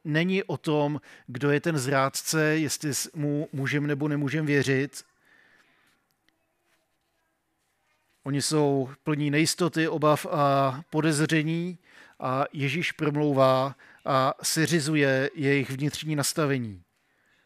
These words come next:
Pozvedá jejich zrak k Bohu, protože od něj vychází všechno ostatní.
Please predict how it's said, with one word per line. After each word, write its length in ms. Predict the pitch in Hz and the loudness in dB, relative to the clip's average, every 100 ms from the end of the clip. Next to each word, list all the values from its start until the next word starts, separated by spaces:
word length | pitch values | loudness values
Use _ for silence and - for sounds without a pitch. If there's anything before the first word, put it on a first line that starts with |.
| _ _ _ _ - | _ _ _ _ -6
Pozvedá 460 | 139 139 156 156 | -2 2 4 4
jejich 240 | 165 175 135 | 4 4 2
zrak 240 | 156 151 | 4 2
k 180 | 156 135 | 0 -4
Bohu, 480 | 139 135 151 156 - - - _ | 0 2 2 0 -2 -12 -20 _
protože 560 | 139 131 135 151 143 165 | -6 -4 0 2 2 2
od 160 | 165 | -2
něj 520 | 135 147 143 139 131 - | -4 0 0 0 -4 -8
vychází 520 | 131 - 151 135 143 | -8 -2 0 0 -2
všechno 320 | 123 147 151 | -4 -6 -6
ostatní. 640 | 160 - 147 - 120 110 87 | -8 -6 -6 -8 -8 -10 -12